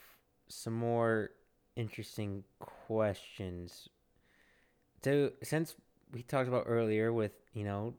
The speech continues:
do hum-, do different humans with different culture bath-, backgrounds have different flavors? I imagine men and women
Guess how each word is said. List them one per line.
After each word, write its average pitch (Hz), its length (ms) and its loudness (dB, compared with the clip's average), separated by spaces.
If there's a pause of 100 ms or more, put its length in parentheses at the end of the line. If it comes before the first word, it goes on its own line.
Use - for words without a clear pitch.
do 104 360 -2 (320)
hum-, 110 180 -4 (100)
do 113 160 -2
different 120 360 -2
humans 113 400 0
with 107 140 -8
different 107 260 -4
culture 101 300 -4
bath-, 95 300 -4 (240)
backgrounds 95 480 -2
have 92 180 -4
different 95 260 -6
flavors? 107 680 0 (1300)
I 135 440 4 (180)
imagine 135 1120 0 (240)
men 127 360 0
and 113 200 0
women 110 440 0